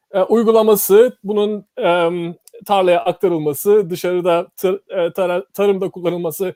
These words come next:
e, amacıyla, e, çeşitli çalışmalar yapmak için yeni bir yerde çalışmaya başladım. E, aynı zamanda da buna daha sonra geleceğim konuşma içinde de, e, bilimsel iletişim uzmanı olarak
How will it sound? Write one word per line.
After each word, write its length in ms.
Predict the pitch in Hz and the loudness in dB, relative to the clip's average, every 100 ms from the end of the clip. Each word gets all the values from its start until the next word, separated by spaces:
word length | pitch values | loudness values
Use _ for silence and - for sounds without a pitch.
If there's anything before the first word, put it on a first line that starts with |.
| _ _ _ - - - | _ _ _ -20 -12 -2
e, 80 | |
amacıyla, 840 | 156 180 180 180 156 175 254 269 - - | 0 2 0 0 -4 -4 -4 -4 -8 -2
e, 200 | 180 185 | -2 0
çeşitli 320 | 214 202 196 | -4 -4 -6
çalışmalar 400 | 214 190 190 165 | -4 -2 -2 -2
yapmak 360 | 180 175 151 | -2 -4 -8
için 300 | - 277 277 - _ | -8 -12 -12 -18 _
yeni 240 | 185 190 170 | -6 -4 -4
bir 100 | 202 | -2
yerde 280 | 170 165 | -2 -2
çalışmaya 400 | 165 139 - 135 | -6 -8 -8 -6
başladım. 400 | 135 131 175 277 - _ _ _ - | -4 -4 -6 -6 -10 _ _ _ 0
E, 40 | 170 170 - | 4 4 2
aynı 260 | 226 196 165 | 2 2 2
zamanda 400 | 170 156 160 190 | 0 0 0 4
da 220 | 254 254 | 4 2
buna 260 | 185 190 175 | -2 -2 4
daha 140 | 165 | 4
sonra 200 | 165 156 | 4 -2
geleceğim 360 | 151 151 156 139 | -2 -4 -4 -6
konuşma 360 | 151 135 156 | -8 -10 -12
içinde 300 | 131 156 165 | -12 -10 -4
de, 180 | 247 330 - _ _ 190 | -2 -4 -8 _ _ 2
e, 240 | 196 180 | 4 4
bilimsel 500 | 240 220 180 233 240 | 2 2 2 0 0
iletişim 640 | 196 185 180 - 214 185 156 _ | 2 2 2 0 0 0 -4 _
uzmanı 340 | 180 151 147 147 | -4 -2 -4 -2
olarak 400 | 175 247 262 | -2 -2 -4